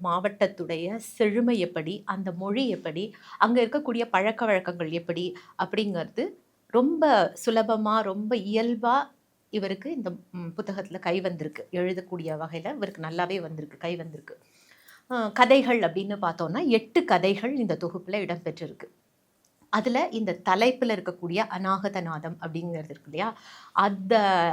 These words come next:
தலைப்பிடப்பட்ட கதை அப்படிங்கிறது இந்த தொகுப்புடைய ஒரு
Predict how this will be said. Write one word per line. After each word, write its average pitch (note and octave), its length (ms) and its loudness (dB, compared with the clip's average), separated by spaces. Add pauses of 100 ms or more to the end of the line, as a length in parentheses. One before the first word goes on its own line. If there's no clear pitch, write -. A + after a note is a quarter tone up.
(180)
தலைப்பிடப்பட்ட B3+ 760 2
கதை F3+ 400 0
அப்படிங்கிறது F3+ 640 -4 (440)
இந்த B3 540 6
தொகுப்புடைய G#3+ 720 0
ஒரு D#3+ 460 -2